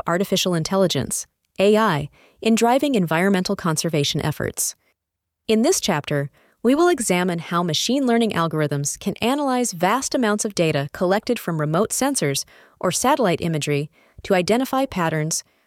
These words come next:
predict ecological changes, and inform conservation strategies.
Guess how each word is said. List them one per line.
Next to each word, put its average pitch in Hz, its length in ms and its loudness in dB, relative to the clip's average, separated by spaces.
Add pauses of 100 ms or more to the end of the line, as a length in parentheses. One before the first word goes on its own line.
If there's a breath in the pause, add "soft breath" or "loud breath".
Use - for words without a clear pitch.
(100)
predict 190 420 0
ecological 185 580 0
changes, 196 580 -2 (320 soft breath)
and 180 140 0
inform 208 440 0
conservation 180 680 -2
strategies. 147 720 -2